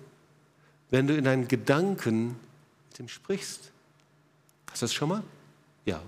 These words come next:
oder? Und zwar, deswegen wollen wir auch ohne Worte in unserem Herzen voller Liebe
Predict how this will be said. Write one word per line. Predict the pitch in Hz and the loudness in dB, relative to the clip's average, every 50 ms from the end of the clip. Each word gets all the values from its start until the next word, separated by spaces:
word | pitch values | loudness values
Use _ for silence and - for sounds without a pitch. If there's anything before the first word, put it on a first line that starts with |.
| 120 | -10
oder? | 110 147 156 151 151 - - - - _ _ _ _ _ _ _ _ _ _ _ _ _ _ _ _ _ _ _ _ | -8 -6 -6 -8 -10 -14 -20 -20 -20 _ _ _ _ _ _ _ _ _ _ _ _ _ _ _ _ _ _ _ _
Und | - 143 127 | -2 0 0
zwar, | - - - 175 196 233 247 240 - - - - - - - - - _ _ _ _ - _ - | 2 6 8 8 8 8 6 2 -2 -8 -14 -18 -20 -20 -20 -20 -20 _ _ _ _ -20 _ 6
deswegen | 196 220 214 196 220 247 226 226 220 185 160 | 6 6 8 8 6 6 6 4 0 4 4
wollen | 208 240 277 302 285 220 | 6 6 6 4 4 4
wir | 220 226 - | 4 4 4
auch | 185 180 - - - | 2 0 0 -2 0
ohne | - 240 269 285 269 285 247 190 | 2 4 4 4 4 2 2 2
Worte | 202 196 190 180 175 - 110 104 101 101 - - - - - _ _ _ _ _ _ _ _ _ _ | 4 4 4 4 2 2 -2 -2 -2 -4 -8 -14 -20 -20 -20 _ _ _ _ _ _ _ _ _ _
in | - 143 139 | 2 4 4
unserem | 135 135 143 135 | 6 6 4 4
Herzen | 123 117 160 185 190 - - 196 185 | 4 4 2 2 2 2 2 2 2
voller | - - - 190 196 202 202 202 202 | 0 2 4 4 4 6 4 4 2
Liebe | 196 185 170 151 123 107 98 98 95 | 2 2 2 2 2 2 0 0 -2